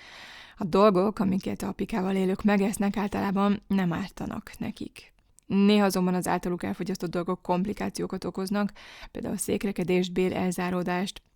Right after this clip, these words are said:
festékszemcsék fogyasztásából származó ólommérgezést, vagy a szennyeződések fogyasztásából származó parazitafertőzést. És itt meg kell említenem egy úriembert, aki ebben a rendellenességben szenvedett, és aki nagyon-nagyon ismert volt.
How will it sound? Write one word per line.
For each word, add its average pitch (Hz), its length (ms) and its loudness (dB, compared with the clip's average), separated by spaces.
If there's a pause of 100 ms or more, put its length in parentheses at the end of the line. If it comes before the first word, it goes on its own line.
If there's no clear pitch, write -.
festékszemcsék 190 1000 -4
fogyasztásából 185 840 -4
származó 170 540 -6
ólommérgezést, 185 880 2
vagy 175 280 -4 (460)
a - 80 -4
szennyeződések 180 880 0
fogyasztásából 180 760 -4
származó 180 480 -2
parazitafertőzést. - 1400 -10 (1160)
És 208 200 -2
itt 233 400 -4 (360)
meg 202 240 4
kell 170 180 0
említenem 175 440 -2
egy 175 140 -6
úriembert, 190 720 0
aki 196 360 -4
ebben 175 280 -4
a 185 100 -2
rendellenességben 175 920 -2
szenvedett, 175 500 -4
és 190 140 -4
aki 190 140 -8
nagyon-nagyon 175 600 -4
ismert - 460 -8
volt. - 440 -14